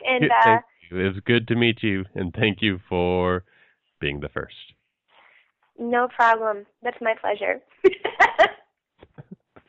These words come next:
Speaker 1: Well,
Speaker 2: Man.
Speaker 1: take care. I'll talk to you later.
Speaker 2: I think half of this is gonna be learning how to end a conversation,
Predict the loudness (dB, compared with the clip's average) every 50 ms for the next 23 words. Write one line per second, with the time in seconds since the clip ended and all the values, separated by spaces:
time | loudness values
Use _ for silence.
0 | -20 -20 -20 -20 -20 -20 -20 -20 -20 -20 -20 _ _ _ _ _ _ _ _ _
1 | _ _ 4 4 4 2 -6 -12 -16 -18 -20 -14 -4 2 4 6 8 8 8 8
2 | 6 4 2 0 2 4 4 4 4 2 0 -2 -2 -2 -2 -4 2 4 4 6
3 | 6 6 4 4 4 4 2 4 4 4 2 2 2 4 4 4 4 2 2 0
4 | 0 0 0 0 0 0 2 2 2 2 4 4 4 4 4 2 2 2 2 2
5 | 2 2 0 0 -2 -2 -4 -2 -4 -6 -6 -6 -8 -8 -8 -8 -10 -12